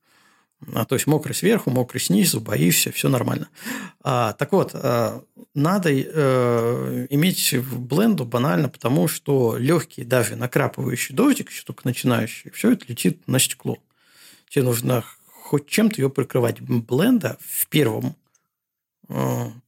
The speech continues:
приближении, да, в пе-, как первая, как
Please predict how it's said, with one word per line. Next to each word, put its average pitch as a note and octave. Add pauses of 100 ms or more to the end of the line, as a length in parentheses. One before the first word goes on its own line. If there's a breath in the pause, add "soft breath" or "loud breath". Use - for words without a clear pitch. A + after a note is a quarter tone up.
приближении, F#3 (380)
да, C#3 (440)
в C3 (100)
пе-, C#3
как -
первая, B2 (560 loud breath)
как -